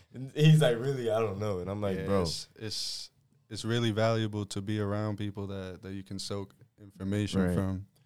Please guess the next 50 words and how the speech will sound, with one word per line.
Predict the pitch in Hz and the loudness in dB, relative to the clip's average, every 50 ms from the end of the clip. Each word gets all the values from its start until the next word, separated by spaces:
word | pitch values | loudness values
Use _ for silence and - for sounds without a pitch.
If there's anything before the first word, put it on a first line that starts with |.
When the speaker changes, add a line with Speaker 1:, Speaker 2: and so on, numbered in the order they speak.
| _ _ _ _ _ _ | _ _ _ _ _ _
Speaker 2:
you | - 98 98 | -8 -6 -4
know? | 98 98 101 101 98 98 - _ _ _ _ - | -2 -2 -2 -2 -4 -6 -10 _ _ _ _ -10
Uh, | 95 95 95 90 92 90 | -8 -6 -6 -4 -4 -6
it's, | 92 95 - - - - - - | -4 -4 -6 -6 -8 -10 -10 -10
it's | 98 - - | -8 -6 -4
nothing | 98 104 110 113 - - 107 | -2 0 0 0 0 -2 -2
wrong | 104 110 113 113 110 110 104 | 0 2 2 2 2 2 0
with | 101 98 - - - - 95 | 0 -2 -4 -8 -18 -12 -4
realizing | 101 104 104 104 107 104 101 101 95 104 98 95 | -2 0 2 2 2 2 0 0 0 0 0 0
your | 95 92 | 0 -2
place | 90 - - 101 101 98 - - | -2 -2 0 0 0 0 0 -2
in | 95 | -2
the | 95 90 | -2 -2
game, | 87 98 101 104 98 92 95 | -2 -2 -2 -2 -2 -2 -2
you | 95 | -2
know? | 98 95 98 | -2 0 0
The | 95 98 | 0 0
way | 95 98 101 101 | 0 0 0 0
I | 104 | 0
look | 104 104 104 98 - | -2 -2 -4 -4 -2
at | 101 98 98 | -2 -2 -2
it, | 98 92 - - - - _ - - - - | -2 -4 -6 -10 -20 -20 _ -20 -20 -16 -6
we're | - 95 101 | 0 4 4
all | 101 101 101 | 4 4 4
just | 101 98 92 92 | 2 -2 -2 0
learning. | 95 95 104 107 104 98 98 95 95 _ _ _ _ _ - | 0 2 2 4 4 2 0 -2 -6 _ _ _ _ _ -8
We're | 101 98 98 | -4 -2 0
all | 101 101 101 | 0 0 -2
just | 98 98 95 95 | -2 -4 -6 -4
growing | 98 101 101 107 104 101 98 | 0 2 2 2 2 2 0
every | 101 95 98 98 | -2 -2 -2 -4
single | - - 101 101 101 98 | -2 -2 -2 0 0 0
day, | 92 101 104 104 101 98 | 0 0 0 0 0 0
and | 95 95 | -2 -2
if | 92 - - - - _ _ - | -4 -6 -10 -20 -20 _ _ -8
I | - 104 | -6 -4
can | 101 - 101 95 | -2 -2 -2 -2
take | - 101 98 95 | 0 -2 -2 -4
something | - - 101 98 95 - 98 98 98 98 98 - - - _ _ _ _ _ _ | -4 -4 -4 -4 -4 -4 -4 -4 -4 -4 -6 -8 -12 -20 _ _ _ _ _ _
and | - 85 95 95 90 95 92 90 - - - | -8 -6 -4 -4 -2 -4 -4 -6 -8 -10 -6
help | 95 101 101 101 104 | 0 2 2 2 2
my | 104 95 98 | 0 -2 0
brother | 95 107 107 104 107 104 104 | 2 2 4 4 6 6 6
out | 101 101 | 6 4
and | 95 95 | 4 4
get | 92 95 92 95 | 2 2 2 2
him | 98 110 117 113 | 2 2 2 2
forward, | - - 101 101 101 101 98 98 | 2 2 4 4 4 4 2 2
I | 98 98 | 0 0
know | 104 101 101 98 95 95 92 95 | 0 0 -2 -2 -2 -4 -6 -8